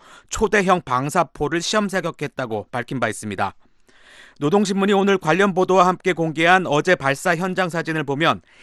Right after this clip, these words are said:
이동식 발사 차량 발사관 네 개 가운데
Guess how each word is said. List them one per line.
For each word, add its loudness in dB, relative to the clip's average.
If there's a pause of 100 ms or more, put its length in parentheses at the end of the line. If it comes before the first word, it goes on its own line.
(160)
이동식 0
발사 2
차량 0 (220)
발사관 2
네 4
개 4
가운데 2